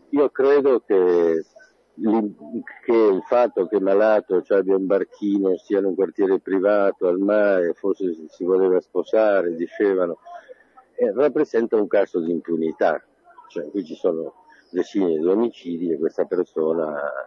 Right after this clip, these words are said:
eh, gode di totale impunità. Eh, noi, noi, noi crediamo che questo debba cessare e che lui debba rendere conto davanti al magistrato dei crimini, eh, commessi.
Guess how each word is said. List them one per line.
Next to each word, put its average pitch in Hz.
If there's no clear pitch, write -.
eh, 78
gode 87
di 78
totale 80
impunità. 80
Eh, 85
noi, 95
noi, 98
noi 101
crediamo 95
che 87
questo 90
debba 90
cessare 107
e -
che -
lui 98
debba 92
rendere 85
conto 82
davanti 80
al 80
magistrato 80
dei 76
crimini, 76
eh, 73
commessi. 85